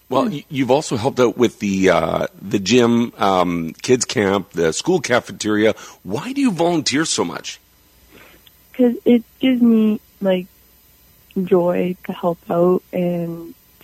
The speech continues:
Speaker 2: to volunteer in places like that.
Speaker 1: Well, this is awesome. Well, congratulations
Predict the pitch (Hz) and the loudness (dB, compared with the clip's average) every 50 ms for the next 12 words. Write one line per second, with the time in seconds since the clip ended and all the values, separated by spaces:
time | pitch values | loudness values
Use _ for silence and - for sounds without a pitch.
0 | - - - - _ _ - - - 185 180 175 175 175 170 170 - - - - | -20 -20 -20 -20 _ _ -18 -10 -6 -4 -4 -4 -4 -6 -8 -10 -12 -10 -4 -2
1 | 180 175 170 170 170 180 175 - - 185 175 180 - 185 180 190 196 180 180 - | -2 -2 -2 -2 -4 -4 -6 -8 -4 -4 -4 -4 -2 -4 -4 -2 -2 -4 -4 -6
2 | - - - 185 185 190 254 - _ _ _ _ _ - - - _ - - - | -10 -10 -8 -6 -6 -6 -8 -10 _ _ _ _ _ -20 -20 -20 _ -20 -20 -20
3 | _ _ _ _ _ _ _ _ _ _ _ _ _ _ _ _ _ - 101 107 | _ _ _ _ _ _ _ _ _ _ _ _ _ _ _ _ _ -4 -2 0
4 | 101 113 113 - - 120 104 104 - 90 95 95 92 - 95 85 82 - - 104 | 2 4 2 2 0 -4 -6 -2 0 0 2 0 0 -2 -8 -10 -10 -4 0 2
5 | 107 110 113 - - 143 127 110 101 123 120 113 127 147 139 139 156 139 127 113 | 2 2 0 -2 -4 -4 -2 -2 0 2 2 2 2 0 0 -2 -2 0 0 0
6 | 113 - - 107 98 95 90 - | 0 -2 -4 -6 -6 -6 -6 -8